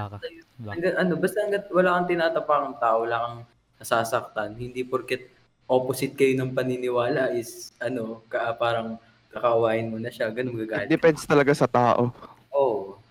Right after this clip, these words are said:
Speaker 2: It depends on what
Speaker 1: Ayun.
Speaker 2: you believe nga kasi. Ganun.
Speaker 1: Depende
Speaker 3: Oo.
Speaker 1: na rin sa tao yun.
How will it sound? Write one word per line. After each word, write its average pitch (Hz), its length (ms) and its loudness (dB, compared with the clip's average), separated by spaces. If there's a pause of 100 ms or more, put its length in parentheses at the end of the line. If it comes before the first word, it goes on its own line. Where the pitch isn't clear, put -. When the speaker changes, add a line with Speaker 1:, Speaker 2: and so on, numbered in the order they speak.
Speaker 2:
It 143 120 -10
depends 147 380 -4
on 139 100 -4
what 143 80 -2
Speaker 1:
Ayun. 180 140 2
Speaker 2:
you 143 100 -4 (400)
believe 123 400 -8
nga 113 240 -14
kasi. 101 360 -18
Ganun. 113 160 -16
Speaker 1:
Depende 170 320 0
Speaker 3:
Oo. - 100 4
Speaker 1:
na - 100 6
rin 339 160 -2
sa - 120 -20 (280)
tao 104 200 -2
yun. 101 180 -12